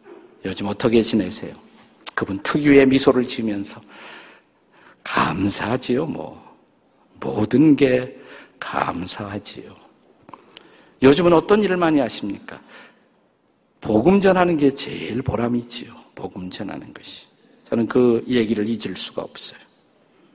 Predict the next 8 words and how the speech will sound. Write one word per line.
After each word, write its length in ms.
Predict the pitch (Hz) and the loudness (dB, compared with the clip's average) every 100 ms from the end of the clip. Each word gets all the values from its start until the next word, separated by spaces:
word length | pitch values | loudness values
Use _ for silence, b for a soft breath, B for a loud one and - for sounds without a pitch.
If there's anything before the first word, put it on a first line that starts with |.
| _ _ B B B B B B B B _ _ - | _ _ B B B B B B B B _ _ -14
아, 120 | 95 | -4
그런데 300 | 123 120 113 | 0 2 2
제가 480 | 113 117 104 104 113 - b b b _ _ - | 2 0 -2 -6 -14 -20 b b b _ _ -4
한국 340 | 139 123 127 | -2 -2 -2
돌아와서 440 | 123 113 113 117 - | -2 0 -2 -4 -6
두 180 | 139 151 | -10 -10
주 140 | - | -14
후에 520 | - 147 139 127 127 | -10 -6 -4 -4 -8